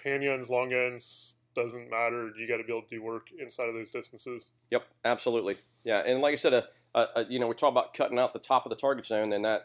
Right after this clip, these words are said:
Speaker 2: you know, like, "Oh, we're limiting the A zone down to half or a third of the normal A zone." Um,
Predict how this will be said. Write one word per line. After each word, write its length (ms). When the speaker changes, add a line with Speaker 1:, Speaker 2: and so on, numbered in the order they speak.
Speaker 2:
you 80
know, 220
like, 300
"Oh, 140
we're 140
limiting 360
the 120
A 160
zone 260
down 240
to 320
half 340
or 120
a 60
third 300
of 120
the 60
normal 300
A 140
zone." 300
Um, 420